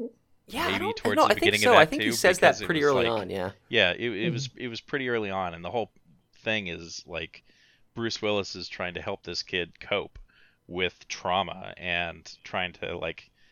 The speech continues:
Speaker 2: figure out what makes him tick, and the whole "I See Dead People" thing comes up, and he's treating it as, "Oh, this kid is mentally disturbed," and that's how it's presented through almost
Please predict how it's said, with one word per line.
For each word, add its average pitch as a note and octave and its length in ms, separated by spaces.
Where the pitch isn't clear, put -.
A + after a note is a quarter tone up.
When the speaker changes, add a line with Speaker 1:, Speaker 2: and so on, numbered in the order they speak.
Speaker 2:
figure G2+ 520
out F#2 220
what F2+ 200
makes F#2 280
him D#2+ 140
tick, C#3 440
and E2+ 180
the D#2+ 60
whole - 260
"I F2 140
See - 180
Dead G#2 300
People" E2+ 320
thing - 280
comes E2 280
up, E2+ 180
and - 80
he's - 240
treating F#2 360
it F2 180
as, E2+ 360
"Oh, G#2+ 280
this E2+ 180
kid E2 180
is E2 160
mentally E2 340
disturbed," - 640
and F#2+ 80
that's F#2+ 200
how G#2 400
it's G#2+ 200
presented A2 640
through F#2+ 220
almost A2 460